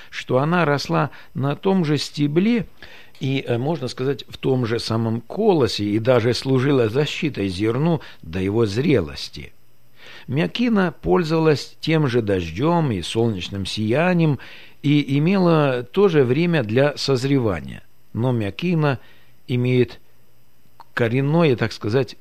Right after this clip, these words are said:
коренное отличие от пшеничного зерна. В последнем, друзья, в последнем скрыта сила жизни, а в первом — лишь смерть.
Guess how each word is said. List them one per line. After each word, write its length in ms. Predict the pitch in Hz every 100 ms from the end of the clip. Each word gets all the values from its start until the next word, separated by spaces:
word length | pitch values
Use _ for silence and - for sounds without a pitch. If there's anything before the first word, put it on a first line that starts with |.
| -
коренное 580 | 120 113 120 143 120 107
отличие 720 | - 123 131 - - 80 71
от 160 | 92
пшеничного 680 | - - 104 104 - 98 95
зерна. 380 | 92 113 98 - - - - - - -
В 80 | -
последнем, 640 | 98 90 135 147 147 123 - - - - -
друзья, 360 | 104 113 131
в 60 | 107
последнем 540 | 117 - 180 190 175
скрыта 440 | 131 - 156 151 135
сила 420 | - 147 131 104
жизни, 640 | 95 175 208 98 92 69 - -
а 160 | - 98
в 80 | 92
первом — 460 | - 180 160 151 110
лишь 340 | 117 131 -
смерть. 760 | - - 120 127 90 50 -